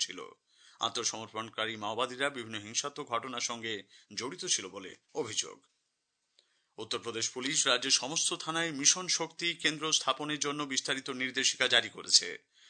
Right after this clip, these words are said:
উদ্যোগটি রাজ্য সরকারের মিশন শক্তি অভিযানের অঙ্গ, যার লক্ষ্য মহিলাদের নিরাপত্তা, মর্যাদা ও আত্মনির্ভরতা সুনিশ্চিত করা। উত্তরপ্রদেশ রাজ্য পুলিশের মহানির্দেশক রাজীব কৃষ্ণ জানিয়েছেন,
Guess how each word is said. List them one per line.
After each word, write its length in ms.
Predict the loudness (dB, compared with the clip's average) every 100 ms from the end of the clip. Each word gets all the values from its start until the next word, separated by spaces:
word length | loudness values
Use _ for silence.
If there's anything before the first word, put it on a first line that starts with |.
| -10
উদ্যোগটি 360 | -4 -2 0 4
রাজ্য 240 | 6 6 4
সরকারের 480 | 2 0 -2 -4 -2
মিশন 300 | 0 0 0
শক্তি 340 | -4 -4 -4
অভিযানের 420 | -4 6 8 8 6
অঙ্গ, 140 | 4 -6 -12 -16 -20 -6 6
যার 140 | 8
লক্ষ্য 280 | 8 -2 -4
মহিলাদের 480 | -6 -4 0 0 0
নিরাপত্তা, 440 | 2 2 2 0 -4
মর্যাদা 520 | -2 2 2 4 4 4 0 -18 2
ও 20 | 8
আত্মনির্ভরতা 800 | 8 6 -4 -6 0 -2 0 -2
সুনিশ্চিত 440 | -2 6 6 4
করা। 260 | -2 -4 -6 -12 _ _ _ -20 _
উত্তরপ্রদেশ 480 | 0 0 0 -2 2 4
রাজ্য 200 | 4 2
পুলিশের 400 | -2 0 0 0
মহানির্দেশক 580 | 0 2 2 2 0 2
রাজীব 300 | 4 4 4 0
কৃষ্ণ 260 | 0 0 0
জানিয়েছেন, 500 | 0 0 2 2 0